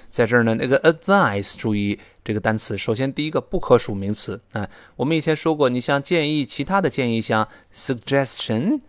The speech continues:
像 proposal，都是可数的，但 advice 永远不可数。啊，这个 advice 那个的在这一定会失去爆破，不要读 advice，不对啊，这个的爆破音碰见 v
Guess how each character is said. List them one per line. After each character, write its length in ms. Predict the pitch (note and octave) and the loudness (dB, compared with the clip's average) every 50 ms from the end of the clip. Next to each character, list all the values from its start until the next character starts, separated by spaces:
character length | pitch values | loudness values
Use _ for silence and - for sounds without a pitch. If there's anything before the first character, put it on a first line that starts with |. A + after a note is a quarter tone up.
| _ _ _ _ - | _ _ _ _ -14
像 300 | - - C3 B2+ B2+ B2+ | -6 -2 0 0 0 0
proposal， 880 | - - B2 A#2 - - - D3+ F#3+ A3 F#3 A#2 A2 G#2 A2+ C#3+ E3+ F3 - - - | 0 0 0 4 6 8 8 8 6 2 0 2 2 4 4 2 0 -2 -6 -6 -4
都 100 | E3+ D3+ | -4 -2
是 120 | - C3 | -2 -4
可 160 | - - A#2+ | -6 -4 -6
数 200 | G#2+ - - F#2+ | -6 -6 -8 -14
的， 140 | F#2 - C3 | -16 -12 -4
但 220 | - - A2+ - - _ _ - | -2 0 0 0 -2 _ _ 0
advice 840 | E3 E3 C#3 C3+ C#3+ F3 A3 B3 G#3+ B2 G#2 G2+ G2+ G2+ G2+ - - - _ _ _ - | 0 0 0 -2 0 0 2 2 2 0 0 -2 -2 -2 -4 -4 -6 -8 _ _ _ -6
永 240 | - A#2+ C#3 E3+ F#3+ | -2 0 0 2 2
远 180 | E3+ C3 B2 | 2 0 0
不 140 | B2+ - C3+ | 0 -2 0
可 120 | - - B2 | 2 2 2
数。 240 | - - G2+ - _ _ _ - | 2 0 -4 -6 _ _ _ -10
啊， 140 | - G#2+ F#2 - - - - - - _ _ _ | -10 -10 -10 -10 -14 -20 -20 -20 -20 _ _ _
这 140 | - - F#3 | -2 0 2
个 160 | E3+ - - - - | 2 0 0 0 2
advice 960 | - E3 D#3+ D3 C#3 D3+ C#3+ C#3 D3+ F#3+ G3+ F3+ C#3 A2+ A2+ - - - A#2+ | 4 4 4 2 0 -4 -2 2 4 4 4 4 2 2 2 2 0 0 0
那 160 | B2 B2+ B2 | 0 0 0
个 120 | A#2+ A#2 | 0 -2
的 280 | G#2+ G2+ A2+ D3 D#3 - - | -2 2 2 2 2 2 0
在 140 | - - B2 | -2 -2 0
这 100 | A#2 A#2 | 0 0
一 140 | A2 A#2+ | -2 -2
定 160 | C#3 D#3 C#3 A2 | -2 -4 -4 -2
会 80 | A#2 | -4
失 220 | A2+ - - - C#3 | -4 -4 -6 -8 -6
去 120 | - - | -6 -2
爆 200 | C3+ - C#3 C3 | 0 2 2 4
破， 180 | A#2+ - - D#3+ | 4 4 2 2
不 140 | - - C#3 | 2 0 2
要 160 | C#3+ C#3 B2 | 2 2 2
读 220 | A2+ A#2+ A#2 - - | 0 -2 -4 -4 0
advice， 840 | - B2+ B2+ A2 A#2+ A2+ A2 C#3+ E3 F3 D3 A2 G2+ G2+ G2+ - - | 0 0 2 2 2 0 2 2 2 2 2 0 -2 -4 -4 -4 -4
不 80 | - - | -4 -2
对 140 | B2+ C3+ B2+ - | -2 -2 -2 0
啊， 200 | - B2 A2+ G#2+ - | 0 0 0 0 -2
这 100 | - A#2+ | -6 -8
个 80 | G#2+ A2 | -6 -4
的 140 | G#2+ A#2+ A#2 | -2 -2 -2
爆 180 | - - B2 | 0 0 0
破 180 | G#2+ - - A#2+ | 0 2 2 2
音 140 | A2 A2 G#2+ | 2 2 -2
碰 180 | - - B2 | -2 -2 0
见 160 | A2 G#2+ G#2 G2 G2 | 0 0 -2 -4 -4
v 180 | G#2 B2 C#3+ - | -6 -6 -6 -8